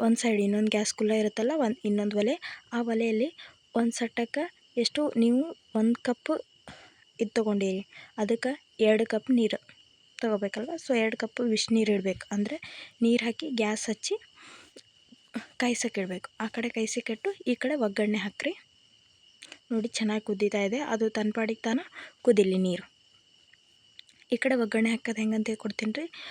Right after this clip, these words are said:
ಲೋ ಫ್ಲೇಮಲ್ಲಿ ಗ್ಯಾಸ್ ಇಟ್ಟು ಮೇಲ್ಗಡೆ ಬೊಗೋಣಿ ಅಥವಾ ಕಡಾಯಿ, ಆ, ಬುಟ್ಟಿ ನೀವು ಎದ್ರಲ್ಲಿ ಮಾಡ್ತೀರೋ ಅದ್ರಲ್ಲಿ ಇಟ್ಕೊಂಡು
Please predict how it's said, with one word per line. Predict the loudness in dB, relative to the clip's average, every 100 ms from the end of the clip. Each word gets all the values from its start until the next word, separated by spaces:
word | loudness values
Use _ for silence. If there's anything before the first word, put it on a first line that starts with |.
| -16 0 4
ಲೋ | 4
ಫ್ಲೇಮಲ್ಲಿ | 4 4 4 4
ಗ್ಯಾಸ್ | 2 0 -2 -4
ಇಟ್ಟು | 0 2
ಮೇಲ್ಗಡೆ | 2 0 0 -2 -4 -14 -20 _ 2
ಬೊಗೋಣಿ | 4 4 4 2
ಅಥವಾ | 0 -2
ಕಡಾಯಿ, | -2 -2 0 0 -2 -4 -12 -18 -20 -4 2
ಆ, |
ಬುಟ್ಟಿ | 2 2 0 -2 2
ನೀವು | 4
ಎದ್ರಲ್ಲಿ | 4 2 2 2
ಮಾಡ್ತೀರೋ | 0 -4 -4 -6
ಅದ್ರಲ್ಲಿ | -10 -4 0 0
ಇಟ್ಕೊಂಡು | 0 -2 -2 -2 -4